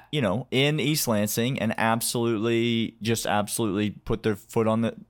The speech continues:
put the foot on the throat and just did not allow them to do anything. Michigan State got seven garbage time points, but this was basically a forty-one to nothing shutout. Uh, Washington over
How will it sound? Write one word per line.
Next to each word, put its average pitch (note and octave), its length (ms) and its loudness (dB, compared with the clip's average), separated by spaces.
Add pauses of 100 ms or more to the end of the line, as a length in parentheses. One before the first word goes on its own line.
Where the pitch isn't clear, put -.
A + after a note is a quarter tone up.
put G#2+ 120 -2
the B2 60 -4
foot A#2 200 0
on A#2 120 2
the B2 80 0
throat A2 380 2
and G2 140 -2
just G#2 220 -2
did G#2 160 -2
not G2+ 200 2
allow G2 280 2
them F#2+ 220 -2
to - 120 -4
do G2 220 -2 (100)
anything. B2 600 0
Michigan A2+ 320 -2
State G#2+ 280 -2
got F2+ 200 0
seven G#2+ 500 0
garbage G2+ 540 0
time A2+ 280 0
points, G#2+ 460 -2 (300)
but A2+ 140 2
this A#2 180 0
was A2 140 -2
basically B2 640 0
a G#2+ 80 2
forty-one A2+ 580 0
to A2 60 0
nothing G2+ 360 0
shutout. F2+ 580 0 (600)
Uh, F#2+ 380 2 (160)
Washington G2 840 -2
over F2 560 0